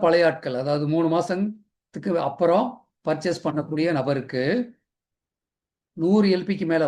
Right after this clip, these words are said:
ஒரு பாயிண்ட் அதிகமா இருந்தாலும் அதற்கான ஒரு பெனிஃபிட் வரும். So, இந்த கால்குலேஷன்ல மறுபடியும் சொல்றேன், நூத்தி இருபது எல் பி பண்ணியிருக்காரு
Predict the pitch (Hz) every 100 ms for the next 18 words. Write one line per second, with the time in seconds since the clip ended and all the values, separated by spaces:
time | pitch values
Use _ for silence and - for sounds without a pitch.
0 | 127 160 196 196 175 185 180 156 131 135
1 | 156 151 143 135 156 196 180 156 147 160
2 | 165 202 247 - _ _ - 151 165 147
3 | 147 147 151 139 127 123 - _ _ _
4 | _ _ _ _ _ _ _ 175 151 185
5 | 208 214 185 190 190 165 170 180 180 160
6 | 170 180 170 151 139 143 190 214 _ _
7 | _ _ - 175 196 202 180 165 160 156
8 | 180 160 147 151 147 139